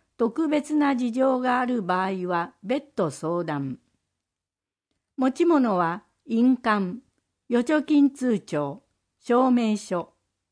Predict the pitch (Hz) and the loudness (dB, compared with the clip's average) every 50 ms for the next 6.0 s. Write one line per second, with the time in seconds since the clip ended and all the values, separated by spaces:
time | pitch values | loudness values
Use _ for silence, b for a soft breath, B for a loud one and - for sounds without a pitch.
0 | _ _ - 254 262 269 262 254 - - - 208 190 175 170 151 160 202 226 247 | _ _ -2 0 2 2 0 -2 -6 -6 -4 -2 0 0 0 0 0 0 2 2
1 | 254 254 240 240 240 240 233 220 180 170 170 165 151 143 147 151 165 180 190 - | 2 2 2 2 2 2 2 2 0 0 -2 -2 -2 -2 -2 -2 -4 -4 -4 -4
2 | 185 165 165 175 160 - - - 143 135 131 131 135 131 - - - - _ _ | -6 -6 -6 -6 -8 -10 -10 -8 -6 -6 -6 -6 -8 -10 -14 -16 -20 -20 _ _
3 | _ _ _ _ _ _ _ _ _ _ _ _ _ _ _ _ _ _ _ _ | _ _ _ _ _ _ _ _ _ _ _ _ _ _ _ _ _ _ _ _
4 | _ _ _ _ _ _ _ _ 262 269 302 349 339 - - 294 311 294 294 269 | _ _ _ _ _ _ _ _ 2 2 2 2 2 -2 -2 0 4 4 4 4
5 | 285 247 233 240 254 262 262 254 240 233 226 - - 208 190 190 185 180 - - | 2 2 2 2 2 2 2 2 2 0 -2 -4 -6 -4 -4 -2 -4 -4 -6 -10